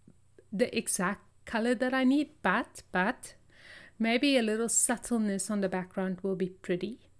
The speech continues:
So let's do it. Okay, so now I'm going to use my jelly plate, put the stencil on there and roll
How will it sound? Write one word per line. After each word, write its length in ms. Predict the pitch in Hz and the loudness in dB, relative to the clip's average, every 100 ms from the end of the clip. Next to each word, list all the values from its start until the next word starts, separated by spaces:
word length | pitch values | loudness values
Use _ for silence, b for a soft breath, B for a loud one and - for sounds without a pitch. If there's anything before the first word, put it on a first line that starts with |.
| _ _ - | _ _ -8
So 260 | - 214 | -4 -2
let's 340 | 208 208 - - | 0 -2 -4 -6
do 220 | 175 156 | -6 -6
it. 300 | - - - - - _ B B B B - | -10 -16 -20 -20 -20 _ B B B B -8
Okay, 240 | 226 208 | -2 0
so 240 | 165 - 208 | 0 0 0
now 460 | 214 214 180 165 180 | 2 0 0 -2 -4
I'm 160 | 208 | -4
going 280 | 208 233 294 | -2 0 -2
to 140 | - | 0
use 320 | 240 220 214 - | 0 0 -2 -4
my 120 | 214 | -4
jelly 300 | 208 196 202 | -2 -2 -2
plate, 600 | - 214 233 277 - - - _ B B B B B _ _ - | -6 -4 -4 -4 -12 -20 -20 _ B B B B B _ _ -8
put 220 | - 277 | -6 -6
the 100 | - | -4
stencil 540 | 254 - 262 240 - 226 | -4 2 4 4 2 -2
on 240 | 202 208 | 0 0
there 320 | 202 208 247 - | 0 0 0 0
and 260 | 202 202 | 0 0
roll 520 | 196 208 226 226 220 | 2 0 0 -2 -4